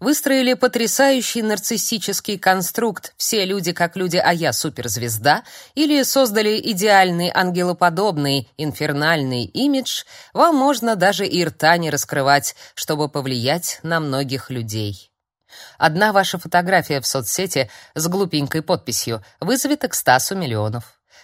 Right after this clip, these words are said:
Потому что люди сами про вас все уже давно придумали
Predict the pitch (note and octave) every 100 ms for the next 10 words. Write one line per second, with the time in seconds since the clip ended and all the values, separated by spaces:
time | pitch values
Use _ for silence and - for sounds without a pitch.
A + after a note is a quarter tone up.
0 | - G3 F#3 F#3+ - G3 D4+ D#4 D4 C#4
1 | E4+ F4 D4 F#3 F#3 B3 - C4 C4+ F#3+
2 | E3 D3+ D3+ - D3+ C#3 D#3 D#3+ E3+